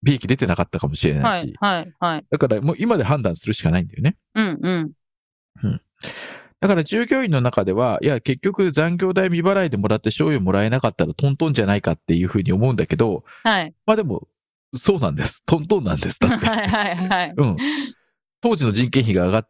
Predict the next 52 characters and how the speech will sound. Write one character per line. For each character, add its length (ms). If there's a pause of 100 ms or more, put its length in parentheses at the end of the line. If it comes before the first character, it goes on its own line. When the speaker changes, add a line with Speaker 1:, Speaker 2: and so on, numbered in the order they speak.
Speaker 1:
て 80
い 60
れ 80
ば、 200
当 200
時 100
利 100
益 200
出 100
て 80
な 60
か 80
っ 20
た 80
わ 80
け 60
だ 100
か 80
ら。 180
Speaker 2:
う 140
ん。 500
Speaker 1:
う 60
ん。 120 (460)
ま 60
あ、 40
ま 80
あ、 20
し 80
ょ 60
う 40
が 100
な 120
い 40
よ 100
ね 100
っ 20
て 140
い 100
う。 80 (300)
Speaker 2:
う 40
ん、 40
う 520
ん。 40
な 100
る 80
ほ 80
ど 140
ね。 40
Speaker 1:
話 120
と 200
か 60
ね。 220